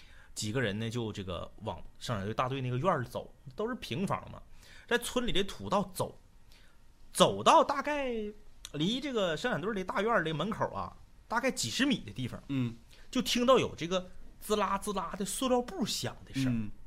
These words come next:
Speaker 1: 首先，这是不可能的，因为农村在那么晚的时候没有人出来。
Speaker 2: 嗯。
Speaker 1: 啊，那晚上十点来钟了，没有人出来，八点以后就没有人了。其次，这个塑料布的声，你看似揉搓这个塑料布的声很小，
Speaker 2: 嗯。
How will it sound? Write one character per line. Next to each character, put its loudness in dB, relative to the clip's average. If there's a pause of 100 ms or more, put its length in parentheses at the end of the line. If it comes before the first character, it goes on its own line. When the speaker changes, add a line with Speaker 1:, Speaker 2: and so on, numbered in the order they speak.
(340)
Speaker 1:
首 6
先， 12 (240)
这 6
是 4
不 2
可 4
能 -4
的， 0 (580)
因 4
为 4
农 0
村 -2
在 4
那 2
么 4
晚 2
的 -2
时 -4
候 -2
没 2
有 2
人 0
出 -8
来。 -8
Speaker 2:
嗯。 0 (200)
Speaker 1:
啊， -2
那 -6
晚 6
上 2
十 0
点 10
来 4
钟 -2
了， -8
没 -2
有 0
人 -2
出 -12
来， -14 (260)
八 2
点 4
以 -4
后 -4
就 -4
没 -4
有 -2
人 -8
了。 -12 (560)
其 4
次， 0 (200)
这 -2
个 4
塑 4
料 8
布 0
的 0
声， 2
你 0
看 6
似 0
揉 0
搓 0
这 2
个 0
塑 -4
料 0
布 -4
的 -4
声 -4
很 -2
小， -4 (100)
Speaker 2:
嗯。 -4